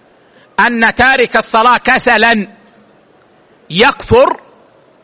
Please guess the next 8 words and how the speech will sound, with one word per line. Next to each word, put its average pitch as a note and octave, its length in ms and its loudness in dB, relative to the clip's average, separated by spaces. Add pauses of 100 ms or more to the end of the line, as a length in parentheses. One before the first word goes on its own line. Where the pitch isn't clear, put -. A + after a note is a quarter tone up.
(920)
فلا B3 380 0
يجوز G#3+ 260 -2
أن G3+ 80 0
يصلي F#3+ 420 -2
عليهم، C#3 400 -4 (1200)
ولا G3 240 0
أن A#3+ 260 -2
يستغفر A#3 880 0